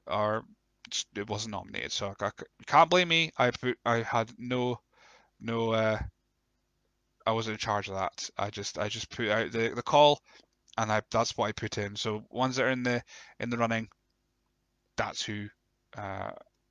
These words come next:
who came in, who was nominated. When I said I didn't want to do year-end awards, I had to think.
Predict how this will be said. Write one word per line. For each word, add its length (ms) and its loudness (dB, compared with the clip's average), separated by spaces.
who 80 -10
came 240 -4
in, 80 -6
who 80 -8
was 100 -12
nominated. 380 0
When 160 4
I 80 8
said 320 6
I 40 2
didn't 220 -2
want 220 0
to 80 -4
do 120 -4
year-end 540 0
awards, 640 0
I 40 -4
had 100 6
to 80 -4
think. 340 4